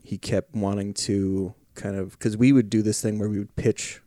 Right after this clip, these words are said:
what I call the darkness back and forth. We both have had really shitty pasts, and we just kind of would lob that shit back and forth at each other without any type of resolve.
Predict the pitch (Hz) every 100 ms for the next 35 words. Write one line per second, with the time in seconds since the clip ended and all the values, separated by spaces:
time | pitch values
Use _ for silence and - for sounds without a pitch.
0 | - 107 107 101 - 107 98 95 98 95
1 | 98 92 - 87 85 - - - - _
2 | _ _ _ _ _ - 101 104 95 -
3 | 95 107 95 92 95 98 98 98 95 98
4 | - - - - 104 95 - 113 117 127
5 | - - - - _ _ _ _ _ -
6 | 104 98 98 95 95 - 110 101 90 90
7 | - 98 98 98 98 104 101 95 - -
8 | 92 82 90 90 95 104 101 92 90 104
9 | 90 92 92 90 90 _ _ _ _ _
10 | - 113 104 101 95 92 - - 92 90
11 | 90 90 87 90 90 -